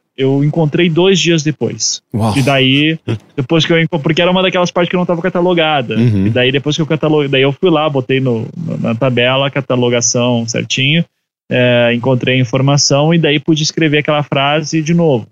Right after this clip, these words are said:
Speaker 1: Esse é um detalhezinho do episódio, mas que era muito importante que eu pudesse dizer, respaldar em que momento do processo que tava.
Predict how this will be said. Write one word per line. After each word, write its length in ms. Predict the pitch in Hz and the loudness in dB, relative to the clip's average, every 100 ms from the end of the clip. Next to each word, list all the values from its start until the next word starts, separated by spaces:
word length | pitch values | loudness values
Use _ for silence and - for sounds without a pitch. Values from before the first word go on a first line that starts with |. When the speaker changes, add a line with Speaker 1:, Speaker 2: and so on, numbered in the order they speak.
| - | -8
Speaker 1:
Esse 180 | - | -4
é 60 | 135 | 0
um 100 | 135 | 0
detalhezinho 800 | 143 143 156 147 143 127 151 180 | 0 0 0 0 0 0 0 0
do 60 | |
episódio, 680 | 165 - 135 139 147 170 185 | 0 -2 -2 0 2 0 0
mas 220 | 180 175 | 0 0
que 400 | 170 175 170 160 | -2 0 2 2
era 140 | 156 151 | 2 2
muito 260 | 147 160 | 0 0
importante 400 | 175 170 160 156 | 0 -2 -2 -2
que 60 | - | -2
eu 40 | |
pudesse 360 | 156 160 147 151 | -4 0 0 0
dizer, 440 | 143 131 143 147 | -2 0 0 0
respaldar 640 | 139 151 - 147 127 135 147 | 0 -2 0 -2 0 0 0
em 80 | |
que 100 | 151 | -4
momento 300 | 151 139 139 - | -2 -2 -2 -4
do 60 | |
processo 420 | 139 147 147 131 | -6 -4 -2 -4
que 60 | - | -6
tava. 400 | - 131 123 120 | -4 -2 -2 -2